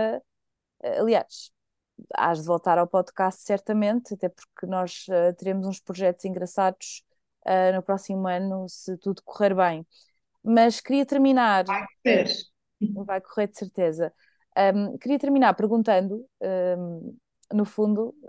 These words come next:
Speaker 1: e já, já falámos um bocadinho nisto no início da conversa, mas porquê que ninguém deve fazer detoxes ou estar preocupado com as calorias dos Ferrero Rocher? Que essa é uma coisa quase, tô, eu já, eu, eu, eu, eu já fico, fico passada, já quando vejo um post com, é, é, tipo,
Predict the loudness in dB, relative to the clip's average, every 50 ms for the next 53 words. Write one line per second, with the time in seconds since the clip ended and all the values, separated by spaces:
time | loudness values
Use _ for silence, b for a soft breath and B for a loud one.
0 | -14 -12 -10 -8 -4 -2 0 0 0 0 -2 -4 -4 -2 -2 -2 -2 -2 -4 -6
1 | -6 -4 -4 -4 -4 -6 -6 -8 -10 -10 -10 -10 -10 -8 -10 -10 -8 -8 -8 -6
2 | -6 -4 -4 -4 -4 -4 -4 -8 -8 -8 -10 -14 -12 -10 -8 -6 -4 -4 -2 0
3 | 0 2 4 2 2 2 0 -2 0 2 2 4 4 4 4 4 4 2 2 2
4 | _ -12 -18 -18 -18 -18 B B B B B B -2 0 2 4 2 4 4 2
5 | 0 0 2 2 4 4 2 0 -2 -4 -4 -4 -2 -2 -2 0 0 0 0 0
6 | 0 -2 -2 -2 -4 -4 -2 -2 -2 0 -2 -4 -4 -2 -2 -2 -2 -2 -4 -10
7 | -10 -10 _ _ _ _ _ _ B B B B 4 4 6 6 6 4 4 4
8 | 4 4 4 4 2 2 4 6 6 4 4 0 -10 b b b b b b b
9 | b -2 0 0 2 4 2 4 4 2 2 2 0 0 0 0 2 2 2 2
10 | 2 2 0 0 0 0 0 -2 -4 -4 -4 -2 -2 -2 0 0 2 2 2 4
11 | 2 2 0 -2 -6 -12 -12 -12 -14 -18 -18 -14 -12 -14 -10 -6 -6 -6 -4 0
12 | 2 4 4 4 2 0 -2 0 -2 -2 0 -2 -2 0 0 0 2 2 2 2
13 | 2 2 2 2 0 -2 -8 -12 _ -4 -4 -4 -4 b b b b b b -10
14 | -10 -10 -6 -6 -6 -6 _ _ _ -6 -6 -6 -4